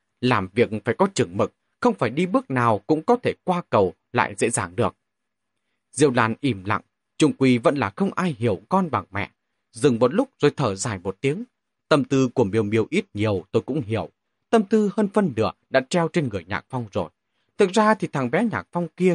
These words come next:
cũng tốt lắm. Tôi không hiểu sao ông lại không đồng ý." Tần Thủ Nghiệp giận quá hóa cười. "Tôi không đồng ý à? Trước kia bà cũng phản đối ghê lắm cơ mà. Tốt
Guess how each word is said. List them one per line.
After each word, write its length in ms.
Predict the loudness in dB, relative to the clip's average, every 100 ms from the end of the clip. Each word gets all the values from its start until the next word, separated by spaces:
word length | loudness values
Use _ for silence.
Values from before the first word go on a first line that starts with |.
| 0
cũng 140 | -4
tốt 200 | -2 -4 -4
lắm. 220 | -8 -10 _ _ _ _
Tôi 120 | 0 0
không 180 | -2
hiểu 240 | -2 -6 -6
sao 280 | -8 -4 -4 -6 _
ông 220 | 2 2 0
lại 100 | -4
không 140 | -6
đồng 140 | -8 -8 -6
ý." 200 | -6 -8 _ _ _ _ _ _ _
Tần 120 | -2 2
Thủ 100 | 4
Nghiệp 200 | 4 4 2 2
giận 180 | 0 0
quá 180 | -4 -2
hóa 180 | -2 -4
cười. 240 | -2 -2 -2 _ _ _ _ 4
"Tôi 220 | 4 4
không 160 | 2 -2
đồng 160 | -2
ý 240 | -2 -2 0
à? 220 | -2 -4 _ _ _ 0
Trước 200 | 0 4
kia 200 | 2 4
bà 160 | 0
cũng 160 | 0 -2 -2
phản 180 | -4 0
đối 180 | 0 2
ghê 160 | 0 0
lắm 240 | 0 -2
cơ 120 | -2
mà. 220 | -2 -4 -8 _ _ _
Tốt 180 | 0 0